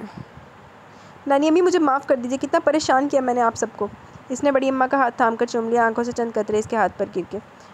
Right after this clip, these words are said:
"क्या बोला वो तुमसे? अरे, हाथ वाथ तो नहीं पकड़ा, पकड़ लिया इसने? अरे, वो तो औबाश है, तुम्हें मेरे सर की कसम, मुझसे कुछ ना छुपाओ, सच सच बताओ बेटी। अगर हाथ पकड़ लेते ना तो मैं इसका मुंह नोच लेती, इतनी कमज़ोर भी नहीं होता नानी अम्मी, अपनी इज्जत के लिए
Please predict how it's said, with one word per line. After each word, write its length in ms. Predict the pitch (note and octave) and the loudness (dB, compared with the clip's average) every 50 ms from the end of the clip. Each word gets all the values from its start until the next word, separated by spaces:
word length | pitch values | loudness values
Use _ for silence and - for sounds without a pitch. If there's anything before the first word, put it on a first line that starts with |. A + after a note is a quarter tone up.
| - - | -8 -2
"क्या 140 | - C#4+ D4 | 0 0 2
बोला 240 | C4+ B3+ C4+ C#4 C#4+ | 2 2 2 2 2
वो 120 | C#4+ D4 | 2 2
तुमसे? 320 | D4 D4 C#4+ C4+ - E4 E4+ | 2 0 0 0 0 -2 -2
अरे, 280 | - - C4 C#4+ F4 | 2 2 2 2 2
हाथ 220 | D#4+ D#4+ D4 C4 B3+ | 2 2 0 0 0
वाथ 180 | B3+ C#4+ C#4 | 0 0 0
तो 140 | C#4 - D#4+ | 0 2 2
नहीं 100 | E4+ F4+ | 2 2
पकड़ा, 360 | F4 D#4 D4+ D#4 D4 C#4+ C#4 C#4 - C4 A#3+ - | 2 0 2 2 2 2 0 -2 -4 -14 -8 -4
पकड़ 220 | - B3+ - C#4 C#4 | -2 0 0 0 0
लिया 140 | C#4+ C#4+ | 2 0
इसने? 280 | C#4+ C#4 - D4 F4 G4 | 0 0 0 0 0 0
अरे, 220 | - - C4 D#4 | 0 0 0 0
वो 160 | D4+ C#4 C4 C4 | 2 2 2 2
तो 100 | D4 D4 | 2 2
औबाश 360 | C4+ B3 A3+ A3 A#3 - - | 2 2 2 2 2 2 0
है, 80 | E4+ | -2
तुम्हें 220 | D4+ C#4+ C#4 C#4+ C#4 - - - | -2 0 0 0 0 -2 -6 -6
मेरे 220 | B3 B3 B3+ B3+ C#4+ | -2 0 0 2 2
सर 180 | - D4+ B3 | 2 0 -2
की 120 | B3 - D4+ | 0 -2 -2
कसम, 240 | - C#4+ C#4 D#4 C#4+ | -2 -2 0 0 0
मुझसे 220 | C#4 C4+ - C#4+ | 0 0 -2 -2
कुछ 200 | - C#4 - - | -4 -4 -2 -2
ना 80 | C#4+ C#4 | -2 -2
छुपाओ, 300 | - C#4+ B3 A#3 A#3 A3+ | -2 0 0 2 2 0
सच 380 | G#3 - - C4+ B3+ - - | 0 -2 -2 -4 -2 -2 -4
सच 80 | F3+ - - | -6 -4 -2
बताओ 200 | B3 B3+ A3+ A3+ | 0 0 2 2
बेटी। 260 | A3 G#3 G#3+ C4 C#4 - - - - - - - - - - - - - - | 0 -2 -2 -4 -10 -10 -16 -20 -20 -20 -20 -20 -20 -20 -20 -20 -12 -6 -4
अगर 160 | C4 C4 D4 | 0 2 2
हाथ 120 | C#4 C4+ | 2 2
पकड़ 260 | C#4 - D4 D4 D#4 D#4 | 0 -2 -2 2 2 2
लेते 220 | D4+ D4+ D4 E4 | 2 2 2 2
ना 60 | F#4 | 2
तो 100 | F#4+ G4 | 2 2
मैं 60 | F4 | 0
इसका 160 | E4+ - - D#4 | 0 2 2 2
मुंह 320 | D4 A#3+ A#3 C4 E4 F#4 | 4 4 4 4 4 4
नोच 280 | E4 C4 A#3 A#3 - A#3 | 4 2 2 2 0 -2
लेती, 160 | A3+ A3+ A#3+ | -2 -2 -4
इतनी 180 | A#3+ - D#4 | -6 -4 -4
कमज़ोर 380 | D4 - D4+ D4 A#3+ B3 B3 C4 | 0 0 0 2 2 2 2 2
भी 100 | C4+ D4+ | 2 0
नहीं 100 | C#4+ C4+ | 0 0
होता 160 | C4+ C4 B3 A#3+ A#3 - A3 G#3 - - G#3 G#3+ A3 | 2 2 2 0 0 -4 -10 -16 -16 -18 -16 -6 -2
नानी 240 | A#3+ A#3 A#3+ C4 C4+ | 0 0 2 2 0
अम्मी, 240 | C4 C#4 E4+ G#4 G#4 - | 0 2 2 0 0 -2
अपनी 200 | C4 - C#4 C#4+ - | -2 -2 -2 -4 -4
इज्जत 280 | A#3+ - - C#4 C4+ | -4 -2 -2 -2 -2
के 120 | - - D4 | -2 -2 -2
लिए 160 | D#4 D#4 | 0 0